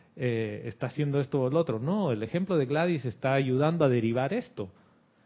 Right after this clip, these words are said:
Si tú estás visto envuelto, si te ves envuelto una y otra vez, como dice Vero, con la misma persona, la misma cosa, algo tú estás haciendo mal. No el otro, tú estás haciendo algo mal. Quizás tienes que aprender a decirle, "No".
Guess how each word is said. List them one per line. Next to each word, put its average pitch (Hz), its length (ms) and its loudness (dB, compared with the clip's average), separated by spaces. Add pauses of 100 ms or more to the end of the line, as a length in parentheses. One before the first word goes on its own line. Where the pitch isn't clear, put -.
(140)
Si - 260 -2
tú 170 200 4
estás 185 360 2
visto 143 460 0
envuelto, 117 680 -2
si 117 120 -8
te 110 140 -4
ves 135 200 -2
envuelto 123 680 -4
una 220 380 2
y 185 80 2
otra 175 160 0
vez, 165 140 2
como 135 220 -2
dice 123 220 -2
Vero, 113 200 0
con 117 140 -4
la 113 100 -4
misma 202 380 0
persona, 135 400 -8
la 127 80 -6
misma 156 260 -6
cosa, 151 240 -12 (220)
algo 240 380 -6
tú 220 120 2
estás 214 280 -4
haciendo 190 320 -2
mal. 185 260 -2 (380)
No 196 100 2
el 220 140 4
otro, 185 340 2
tú 233 340 4
estás 127 300 -2
haciendo 123 340 -2
algo 104 160 -4
mal. 92 220 -10 (640)
Quizás 147 380 0
tienes 139 240 -2
que - 80 -4
aprender 117 320 -2
a 113 80 0
decirle, 107 460 -2 (180)
"No". 139 400 4